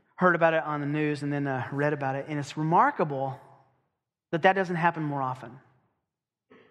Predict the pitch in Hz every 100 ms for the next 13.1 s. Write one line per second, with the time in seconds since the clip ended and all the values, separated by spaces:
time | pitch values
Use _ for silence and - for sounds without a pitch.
0 | _ _ - 185 185 175 220 247 269 262
1 | - 175 151 147 151 143 - 165 196 170
2 | 185 226 220 208 196 165 151 135 147 147
3 | 175 175 180 180 - 175 160 147 139 196
4 | - 156 160 147 160 147 - 190 202 151
5 | 135 139 139 135 - 147 143 131 240 240
6 | 143 139 131 160 151 135 143 135 - -
7 | _ _ - 147 156 160 147 151 175 151
8 | 113 123 - _ _ _ _ _ _ _
9 | _ 156 147 170 160 156 147 143 175 175
10 | 156 139 135 151 160 156 143 143 139 139
11 | 147 147 139 - 139 135 135 143 143 151
12 | 151 147 143 139 135 127 190 196 131 139